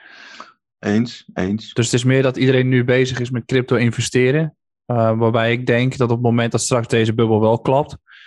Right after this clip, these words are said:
Speaker 2: ehm, en we in een crisis zitten, dat we dan de echte adoptie gaan krijgen, dat iedereen crypto gaat gebruiken.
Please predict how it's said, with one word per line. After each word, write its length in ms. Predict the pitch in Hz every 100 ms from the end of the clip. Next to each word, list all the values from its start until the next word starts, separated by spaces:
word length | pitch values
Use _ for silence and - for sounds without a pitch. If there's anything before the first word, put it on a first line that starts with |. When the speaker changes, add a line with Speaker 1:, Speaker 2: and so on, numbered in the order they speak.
| - - _ _ _
Speaker 2:
ehm, 500 | - 117 113 113 113
en 120 | 113
we 60 | 113
in 80 | 113
een 80 | 113
crisis 340 | 127 127 123
zitten, 240 | 131 127
dat 140 | 127 113
we 60 |
dan 200 | 117 113
de 60 | 123
echte 300 | 135 139 -
adoptie 420 | 113 113 107 120
gaan 120 | 113
krijgen, 280 | 110 113 117
dat 140 | 127 127
iedereen 240 | 123 123
crypto 280 | 139 127 123
gaat 200 | 127 -
gebruiken. 540 | 131 139 127 107 -